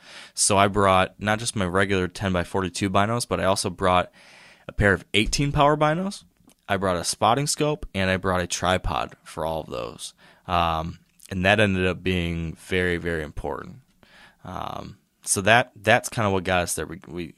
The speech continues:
all that stuff happened, got to the ranch, it's huge, huge property, untouched, I mean, really beautiful, other than cattle being ran there and cowboys working the ranch and stuff. But, uh, a very cool place. And,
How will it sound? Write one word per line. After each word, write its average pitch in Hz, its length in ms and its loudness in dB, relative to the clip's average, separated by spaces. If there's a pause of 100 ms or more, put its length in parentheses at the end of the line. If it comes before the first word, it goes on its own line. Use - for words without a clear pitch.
(120)
all 113 140 6
that 117 100 4
stuff - 180 -4
happened, 101 500 -2 (340)
got 110 200 2
to 117 80 -4
the 98 100 0
ranch, 92 400 0
it's - 100 -4
huge, 123 540 0
huge 107 320 -4
property, 92 680 0 (640)
untouched, 110 680 2
I 104 40 -2
mean, 90 220 -2
really 104 300 2
beautiful, 90 560 0
other 95 240 2
than 90 540 0 (320)
cattle 101 280 4
being 92 240 0
ran 90 300 0
there 92 180 2
and 87 100 -4
cowboys 92 560 0
working 90 260 -4
the 85 80 -4
ranch 85 320 -6
and 87 100 -6
stuff. - 460 -4 (440)
But, - 260 -4
uh, 82 200 0
a 92 60 -10
very 98 240 4
cool 92 220 -4
place. 87 460 -2
And, 85 260 -8